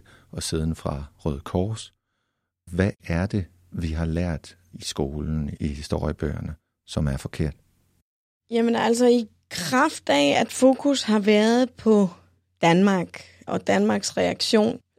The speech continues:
Speaker 2: så har Theresienstadt i de danske skolebøger jo set ud som, ja, et sådan okay sted, ikke? Fordi de fik de her pakker, og så blev de jo i øvrigt hentet hjem af,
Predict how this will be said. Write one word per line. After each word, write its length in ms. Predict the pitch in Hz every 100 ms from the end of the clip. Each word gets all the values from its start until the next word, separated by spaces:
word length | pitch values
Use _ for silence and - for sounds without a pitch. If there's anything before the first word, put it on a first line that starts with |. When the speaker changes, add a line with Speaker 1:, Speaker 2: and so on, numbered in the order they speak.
| -
Speaker 2:
så 720 | - - - 254 254 277 277 247
har 240 | 233 226
Theresienstadt 1300 | - 226 226 254 247 233 - 226 220 - - - - -
i 480 | - 113 - 104 104 -
de 100 | 214
danske 440 | 208 240 254 -
skolebøger 640 | 262 - 131 240 - 107 104
jo 240 | - -
set 420 | - - - 113
ud 340 | - 277 294 302
som, 520 | - - 220 208 202 - _ _ _ _ _ -
ja, 140 | 165 156 -
et 400 | 254 240 - - _ _
sådan 420 | - 247 226 196 170 - -
okay 460 | 247 262 240 269
sted, 480 | 285 - 247 254 269
ikke? 220 | 269 269
Fordi 400 | - 233 240 233 226 -
de 100 | 220
fik 280 | 262 262
de 80 | 226
her 160 | 180 -
pakker, 460 | - 285 294 294
og 160 | 269 240
så 140 | 269
blev 220 | 240 233 208
de 120 | 220
jo 100 | 208
i 140 | 196
øvrigt 360 | 185 220 233 226
hentet 500 | 190 208 220 208 190
hjem 280 | 190 214 208
af, 480 | 185 180 180 180